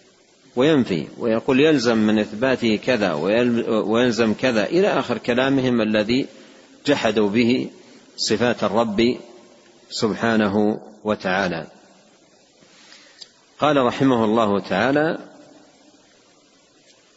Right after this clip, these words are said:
"في أشباه لهذا مما لا نحصيه"،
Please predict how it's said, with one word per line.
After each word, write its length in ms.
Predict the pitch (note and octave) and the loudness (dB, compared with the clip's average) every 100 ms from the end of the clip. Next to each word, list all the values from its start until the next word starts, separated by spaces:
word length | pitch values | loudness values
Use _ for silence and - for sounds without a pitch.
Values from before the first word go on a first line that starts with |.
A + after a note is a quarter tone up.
| _ _ _ _ _ _ _ _ _ - - _ _ - - _ _ - | _ _ _ _ _ _ _ _ _ -20 -20 _ _ -20 -20 _ _ -6
"في 400 | C#3 C3+ C#3 B2+ | 2 2 2 0
أشباه 800 | - - B2+ C#3+ C3 B2 C3 C3+ - - - - - - - - _ G#2+ | -2 -2 0 0 2 2 2 0 -4 -20 -20 -20 -20 -20 -20 -20 _ -4
لهذا 460 | A2 B2 B2+ A#2 | 0 0 0 2
مما 380 | A2 C3 B2 G#2 | 2 4 4 2
لا 120 | F#2+ | 2
نحصيه"، 420 | F#2 - - F#2+ | 0 -2 -4 -4